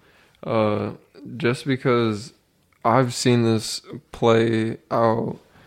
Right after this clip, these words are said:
many, many, many times in history, man.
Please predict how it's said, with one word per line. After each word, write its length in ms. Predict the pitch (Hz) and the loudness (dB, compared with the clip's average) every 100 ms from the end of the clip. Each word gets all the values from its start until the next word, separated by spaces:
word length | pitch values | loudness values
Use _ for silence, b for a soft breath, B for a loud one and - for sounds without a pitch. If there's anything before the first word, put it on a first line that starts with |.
| b b - | b b 0
many, 420 | 113 113 113 113 | 4 6 6 6
many, 280 | 110 110 107 | 4 2 2
many 400 | 110 110 110 185 | 0 0 -2 -4
times 600 | - 113 110 104 104 147 | -2 -2 -2 -4 -6 -8
in 140 | 104 | -6
history, 560 | 110 110 110 - 107 107 | -4 -4 -6 -8 -6 -6
man. 440 | 104 104 104 104 | -6 -6 -8 -12